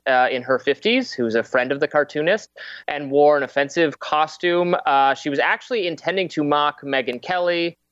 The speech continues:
uh, the former television, uh, uh, host, uh, who had made controversial remarks at the time, uh, about, uh, about blackface, or had said, I, I think she kinda got a raw deal about it. She had said that, "Is it different to portray a specific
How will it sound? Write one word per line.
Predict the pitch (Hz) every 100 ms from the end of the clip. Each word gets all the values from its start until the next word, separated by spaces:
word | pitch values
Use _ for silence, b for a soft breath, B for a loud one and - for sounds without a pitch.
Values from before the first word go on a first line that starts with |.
| _ -
uh, | 131
the | 127
former | 143 135 127
television, | 151 147 143 139 143 143 143
uh, |
uh, | 143 131 127 127 135 123
host, | - 170 190 - - -
uh, | 131
who | 123
had | 139 123
made | 127 123
controversial | 139 139 135 135 135 127
remarks | 123 131 131 127
at | 123
the | -
time, | 135 131 139 151 - -
uh, | 127 -
about, | 131 123 123 123 131
uh, | 117 110
about | 107 113 -
blackface, | 214 196 - 185 165
or | 147
had | 135
said, | - 156 147 143
I, | 147 139 135
I | 151
think | 143 135
she | 127
kinda | 123 123
got | 123 117 -
a | 120
raw | 120 120
deal | 143 139
about | 131 127
it. | 127 -
She | 127 113 B B B B
had | 151
said | - 180 170
that, | 165
"Is | 156
it | 151 151 151
different | 165 165 156
to | -
portray | 139 135 - 147 139
a |
specific | 123 131 - 151 147 135